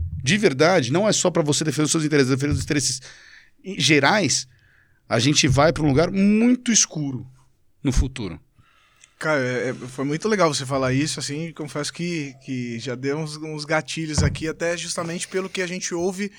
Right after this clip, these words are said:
Speaker 2: é, desses jovem náticos que acompanham a gente. É tudo muito rápido, né? E, assim, é, é, acho que seria muito importante se todo mundo tivesse a educação financeira desde cedo e se todo mundo pudesse empreender alguma vez na vida pra poder entender, porque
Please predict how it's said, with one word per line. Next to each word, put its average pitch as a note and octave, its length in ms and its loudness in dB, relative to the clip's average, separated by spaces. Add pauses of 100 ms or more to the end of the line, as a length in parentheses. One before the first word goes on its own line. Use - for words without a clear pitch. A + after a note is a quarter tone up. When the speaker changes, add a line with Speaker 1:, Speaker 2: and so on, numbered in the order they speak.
(360)
Speaker 2:
é, C3+ 500 0 (160)
desses C#3+ 340 -6
jovem C#3+ 380 -2
náticos C3 400 -6
que C#3+ 60 -4
acompanham C3+ 380 -6
a - 20 -4
gente. B2+ 340 -6 (240)
É C#3+ 80 -8
tudo E3 280 -4
muito F3+ 480 -2
rápido, D#3 600 -2
né? C#3 240 0
E, E3+ 100 2
assim, D3+ 360 0 (320)
é, C3+ 500 -2
é, - 440 -4
acho D3+ 120 2
que - 60 4
seria F3+ 160 4
muito F#3 180 2
importante D#3 380 0
se - 100 2
todo D#3+ 220 0
mundo D3+ 120 -2
tivesse C#3 380 0
a - 20 0
educação C3 360 -2
financeira B2+ 440 -4
desde C#3+ 260 2
cedo C3 300 2 (240)
e D3+ 80 -8
se D3 120 -6
todo F#3+ 160 2
mundo F#3+ 160 -2
pudesse E3+ 360 -2
empreender F3 580 -2
alguma G3 360 0
vez F#3 260 -2
na G#3 140 -2
vida E3+ 460 -2
pra F3+ 120 -4
poder E3+ 220 -4
entender, F3 320 0
porque E3+ 340 4